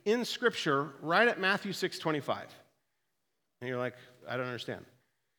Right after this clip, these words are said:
When you look at verse twenty-five in your Bible,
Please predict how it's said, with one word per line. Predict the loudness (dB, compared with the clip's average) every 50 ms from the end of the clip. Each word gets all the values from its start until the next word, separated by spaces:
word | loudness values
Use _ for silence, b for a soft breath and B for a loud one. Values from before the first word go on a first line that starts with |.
| _ _ _
When | 0 2 2
you | 4 6 6
look | 6 4 4 4
at | 2 2
verse | 4 2 2 2 0 -2
twenty-five | 0 2 2 2 2 2 4 4 6 6 6 4 2 0 -2 -2 0
in | 0 2 2
your | 4 4 4 4
Bible, | 4 4 4 4 4 2 0 0 -2